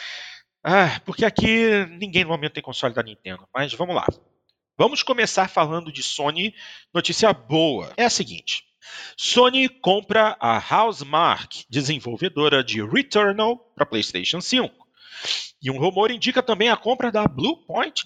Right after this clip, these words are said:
Games pela Sony. Notícia publicada no setor de jogos do Tech Tudo. Eu vou fazer a leitura e depois a gente, é, discute. A Housemarque,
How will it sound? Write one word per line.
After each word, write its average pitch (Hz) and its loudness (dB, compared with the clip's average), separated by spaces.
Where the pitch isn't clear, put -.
Games 160 -2
pela 104 -2
Sony. - -10
Notícia 196 0
publicada 170 0
no 185 0
setor - -4
de 156 -12
jogos 147 0
do 131 -14
Tech - -6
Tudo. 104 -8
Eu 95 -12
vou 98 -18
fazer 104 -4
a 107 -6
leitura 220 -2
e 208 -2
depois 165 -4
a 156 -2
gente, 131 -2
é, 135 2
discute. - -6
A 247 4
Housemarque, 180 0